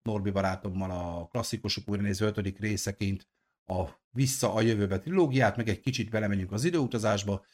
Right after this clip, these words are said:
ezeket fogjuk ki elemezgetni, újra nézni gyakorlatilag előtte, illetve jövő hét vasárnap akkor szerintem az Oscar díjra jelölt idei felhozatalt fogjuk gyorsan átnézni, hogy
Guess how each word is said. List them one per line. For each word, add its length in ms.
ezeket 360
fogjuk 280
ki 200
elemezgetni, 680
újra 240
nézni 340
gyakorlatilag 580
előtte, 560
illetve 340
jövő 180
hét 120
vasárnap 520
akkor 440
szerintem 380
az 80
Oscar 360
díjra 220
jelölt 420
idei 380
felhozatalt 640
fogjuk 300
gyorsan 360
átnézni, 480
hogy 180